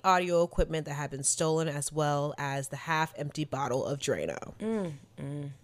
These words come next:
Speaker 1: So,
Speaker 2: mm.
Speaker 1: they took the Drano from the scene, but we know that they brought it.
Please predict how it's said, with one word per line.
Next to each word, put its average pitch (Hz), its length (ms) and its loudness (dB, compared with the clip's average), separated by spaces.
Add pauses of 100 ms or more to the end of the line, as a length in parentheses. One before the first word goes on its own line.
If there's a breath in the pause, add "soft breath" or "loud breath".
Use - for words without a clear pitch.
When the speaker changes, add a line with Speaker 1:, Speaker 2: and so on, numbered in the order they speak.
Speaker 1:
So, 135 500 4
Speaker 2:
mm. - 480 -20
Speaker 1:
they 151 460 4 (100)
took 370 300 2
the 330 120 2
Drano 180 600 6
from 202 320 6
the 190 120 4
scene, 151 580 0 (300)
but 170 400 6
we 170 400 4
know 147 460 2
that 147 260 6
they 147 100 6
brought 143 420 4
it. - 140 -10